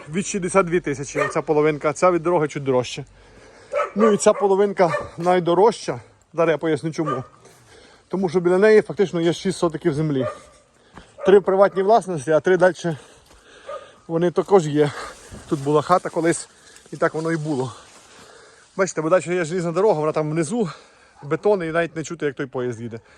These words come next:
Ну, практично не чути. І тут є, бачите, така велика ділянка, три приватні власності, далі там вже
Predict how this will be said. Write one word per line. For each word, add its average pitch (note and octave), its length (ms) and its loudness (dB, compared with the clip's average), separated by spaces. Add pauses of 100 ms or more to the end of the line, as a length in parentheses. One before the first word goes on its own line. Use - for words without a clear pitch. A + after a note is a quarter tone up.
(360)
Ну, F#3 140 -4
практично D#3 400 -2
не B2+ 80 -8
чути. B2 300 -14 (1500)
І F3 120 -8
тут G3+ 240 -6
є, F3+ 260 4 (100)
бачите, E3+ 280 2
така - 140 -2
велика F3 280 -2
ділянка, D#3+ 520 -2 (320)
три F3 180 4
приватні D#3+ 420 4
власності, F#3 480 4
далі D#3+ 180 6
там D#3 240 2
вже D3 200 2